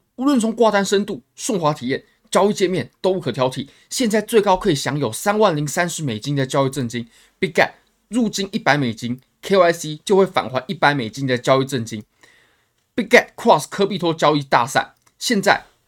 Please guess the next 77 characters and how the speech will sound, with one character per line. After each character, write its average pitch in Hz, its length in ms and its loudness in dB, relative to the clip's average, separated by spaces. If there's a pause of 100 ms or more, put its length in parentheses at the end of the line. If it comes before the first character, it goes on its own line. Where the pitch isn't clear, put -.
(140)
可 240 120 0
以 - 40 2
共 214 260 -2
同 143 180 -2
瓜 147 220 4
分 143 260 -2
一 185 80 -8
万 220 240 6
五 139 80 -2
千 175 180 -4
美 147 160 2
金 165 200 -6
的 160 100 2
比 123 240 -2
赛 151 220 4
奖 95 280 -8
池， - 220 -16 (180)
非 202 180 2
常 156 200 -2
优 151 160 2
惠， 143 260 -4
欢 202 220 0
迎 170 80 -4
大 170 100 4
家 170 140 2
点 151 240 -4
击 131 120 -6
下 139 180 4
方 143 180 -4
链 147 160 -2
接 113 160 -10
报 127 180 2
名。 104 200 -6 (340)
好， - 300 -12 (180)
我 151 80 -4
们 156 120 0
来 185 60 0
看 233 280 2
一 208 40 0
下 - 300 0 (800)
现 269 220 2
在 226 100 4
狗 131 160 -4
狗 147 140 0
币 185 120 -6
的 147 80 -2
情 - 220 -8
况 139 180 -8
吧， - 140 -14
因 208 80 -6
为 226 60 0
现 233 120 0
在 220 80 4
真 208 140 -4
的 180 80 -4
大 196 160 0
家 190 80 4
都 196 100 -2
在 202 100 2
讨 110 220 -8
论 135 160 -4
了。 - 140 -14
那 233 80 2
其 220 140 -4
实 175 140 -4
狗 139 200 -6
狗 160 100 2
币 185 240 -4 (220)
这 240 100 -4
波 226 160 4
上 170 240 4
涨 - 160 -6
是 180 120 -8
为 180 120 0
什 117 140 -6
么 104 60 -8
呢？ 123 160 -6